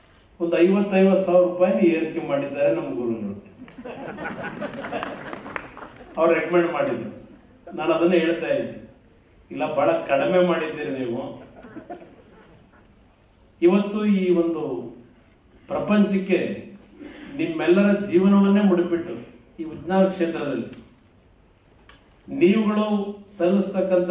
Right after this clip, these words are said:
ಈ ಒಂದು ನಿಸ್ವಾರ್ಥ ಸೇವೆ ಏನಿದೆ, ಬಹುಶಃ ವಿಜ್ಞಾನ ಅಂತಕ್ಕಂಥದ್ದು ಎಲ್ಲರಿಗೂ ಇವತ್ತು ಪ್ರಮುಖವಾಗಿರ್ತಕ್ಕಂಥದ್ದು ನನ್ನ ಅಭಿಪ್ರಾಯದಲ್ಲಿ.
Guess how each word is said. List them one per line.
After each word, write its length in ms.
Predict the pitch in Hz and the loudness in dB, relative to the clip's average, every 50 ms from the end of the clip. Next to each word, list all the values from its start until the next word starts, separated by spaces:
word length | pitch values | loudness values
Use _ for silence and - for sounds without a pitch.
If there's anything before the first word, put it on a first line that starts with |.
| 185 | 4
ಈ 100 | 180 180 | 4 4
ಒಂದು 220 | 175 165 165 160 151 156 | 4 2 0 -2 -6 -8
ನಿಸ್ವಾರ್ಥ 520 | 156 147 - - 180 185 185 185 180 180 | -10 -12 -6 -2 0 0 2 0 0 -4
ಸೇವೆ 400 | 170 - - 156 156 156 151 151 151 | -6 -4 -2 -2 0 0 0 0 -2
ಏನಿದೆ, 320 | 135 131 131 117 117 123 - - - - - - - - - - - - - - _ _ - - _ _ _ _ _ - - - - - - - _ - - | -2 -4 -4 -6 -6 -8 -10 -14 -18 -20 -20 -20 -20 -20 -20 -20 -20 -20 -20 -20 _ _ -20 -20 _ _ _ _ _ -20 -20 -20 -20 -20 -20 -20 _ -8 -2
ಬಹುಶಃ 320 | 160 170 170 - 190 - - | 2 2 2 4 2 2 2
ವಿಜ್ಞಾನ 400 | 139 135 135 - 185 185 190 196 | 0 -2 -2 0 2 4 4 6
ಅಂತಕ್ಕಂಥದ್ದು 800 | 185 175 175 - 175 - - 175 170 - 165 165 - - 175 - - - - - - - - - - - - - _ _ - - - | 4 4 2 0 0 -2 -2 -2 -4 -4 -4 -6 -2 -2 -2 -2 -2 -4 -8 -10 -12 -14 -16 -20 -20 -20 -20 -20 _ _ -20 -16 -12
ಎಲ್ಲರಿಗೂ 580 | 117 120 127 135 165 170 175 180 175 190 190 175 | -8 -6 -4 -2 0 2 2 4 4 4 4 4
ಇವತ್ತು 260 | 175 175 - - 175 | 4 4 0 -4 -8
ಪ್ರಮುಖವಾಗಿರ್ತಕ್ಕಂಥದ್ದು 1120 | - - 147 143 - 160 160 156 151 151 147 143 139 139 139 135 135 131 131 120 123 120 | -8 -10 -10 -10 -10 -8 -6 -6 -6 -6 -6 -8 -8 -6 -6 -6 -6 -8 -10 -10 -10 -8
ನನ್ನ 180 | 131 131 131 | -8 -8 -6
ಅಭಿಪ್ರಾಯದಲ್ಲಿ. 680 | 123 123 135 131 131 131 123 117 117 113 104 107 - | -6 -6 -6 -6 -6 -6 -8 -8 -8 -8 -10 -12 -14